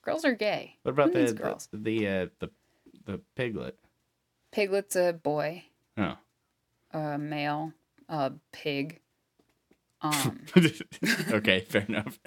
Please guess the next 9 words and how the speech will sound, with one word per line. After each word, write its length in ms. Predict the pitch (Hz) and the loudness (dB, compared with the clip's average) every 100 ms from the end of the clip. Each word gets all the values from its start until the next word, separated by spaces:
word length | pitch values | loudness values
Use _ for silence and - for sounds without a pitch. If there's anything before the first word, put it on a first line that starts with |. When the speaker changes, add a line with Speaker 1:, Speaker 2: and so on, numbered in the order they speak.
| - - | -4 -2
Speaker 2:
<laughs> 340 | - - 339 - | -2 -2 -2 0
Speaker 1:
uh, 600 | 170 160 160 156 151 147 | 2 2 4 2 2 6
there's 240 | 208 202 | 6 6
heffalumps 680 | 226 240 247 233 214 208 170 | 6 8 6 4 2 0 0
and 160 | 165 | 0
woozles. 840 | 170 277 302 170 160 180 208 - - | 2 2 2 2 0 -2 -6 -12 -6
They're 200 | 170 190 | -4 0
very 340 | 170 214 170 | 4 4 4
confusal. 680 | 147 143 - 143 139 135 | 0 -4 -2 -2 -2 -4